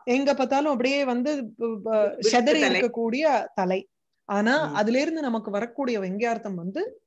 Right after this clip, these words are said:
Speaker 1: சுரத, அ, ரதி விளையாட்டுல அவன் ஈடுபட்டிருக்கா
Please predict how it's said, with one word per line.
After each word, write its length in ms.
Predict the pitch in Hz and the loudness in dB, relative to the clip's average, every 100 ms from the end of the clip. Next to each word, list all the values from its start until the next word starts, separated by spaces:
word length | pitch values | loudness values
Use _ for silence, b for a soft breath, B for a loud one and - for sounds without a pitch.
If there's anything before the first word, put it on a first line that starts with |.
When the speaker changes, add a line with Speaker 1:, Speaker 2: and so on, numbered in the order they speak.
| - | -20
Speaker 1:
சுரத, 400 | - 269 277 269 | -10 -4 -2 0
அ, 540 | 233 - - 214 196 | -2 -4 -8 -2 -2
ரதி 420 | 180 190 208 240 311 | 0 0 2 2 0
விளையாட்டுல 600 | 247 233 220 185 202 233 | 2 2 2 0 -4 -2
அவன் 320 | 370 233 196 | -2 -2 -2
ஈடுபட்டிருக்கா 840 | 220 247 220 196 180 185 185 | -2 -2 -2 -4 -6 -2 -2